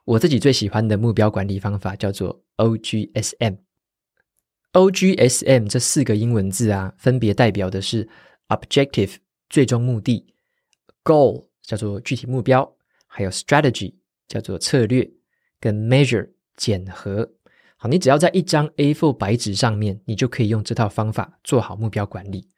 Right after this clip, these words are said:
世界上呢，有很多大型的企业都在采取O G S M这套方法，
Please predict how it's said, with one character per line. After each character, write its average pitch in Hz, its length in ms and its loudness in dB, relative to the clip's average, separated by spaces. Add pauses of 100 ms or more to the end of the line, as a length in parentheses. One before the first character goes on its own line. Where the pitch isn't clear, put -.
(380)
世 - 160 2
界 196 140 6
上 190 160 2
呢， 139 80 4
有 131 140 4
很 123 260 0
多 127 180 0
大 143 200 4
型 110 180 -2
的 104 80 -2
企 131 220 0
业 120 80 6
都 113 100 0
在 120 100 4
采 107 220 -2
取 104 320 -10
O 120 160 2
G 120 280 -4
S - 280 -8
M 107 140 -2
这 104 180 -6
套 110 140 -4
方 104 180 -6
法， - 240 -8